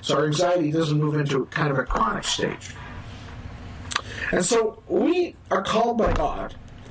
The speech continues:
to comfort one another and with the same comfort we received from God. That, there's a passage in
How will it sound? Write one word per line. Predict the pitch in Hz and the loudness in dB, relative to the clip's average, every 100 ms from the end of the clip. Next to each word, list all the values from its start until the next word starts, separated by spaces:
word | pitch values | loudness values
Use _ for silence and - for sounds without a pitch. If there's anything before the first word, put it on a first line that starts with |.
| - - - - - | -14 -12 -12 -12 -2
to | 190 | 0
comfort | - 247 277 285 - - | 2 0 0 0 0 2
one | 185 196 | 2 4
another | 190 156 113 117 160 - - - - - - - - - - - - - - - - - - - | 4 2 2 0 -2 -6 -18 -16 -16 -14 -14 -14 -14 -14 -14 -14 -14 -14 -12 -12 -12 -12 -10 -2
and | 160 165 - | 0 0 2
with | 170 165 | 0 2
the | |
same | 165 214 233 254 233 | 0 2 2 2 0
comfort | - 180 165 165 160 - | 2 0 2 2 2 0
we | 151 170 175 180 | 2 4 2 2
received | 160 165 - 131 120 | 2 2 2 2 0
from | - 139 127 | 0 0 2
God. | - - - - - - - - - - - - - - - - - | 2 0 -4 -12 -18 -16 -16 -14 -14 -14 -14 -14 -14 -14 -12 -12 -4
That, | 185 202 - - | 0 0 -2 -2
there's | 175 190 196 | 0 2 2
a | |
passage | - - 226 247 247 240 | 0 0 0 2 0 2
in | 190 156 | 2 0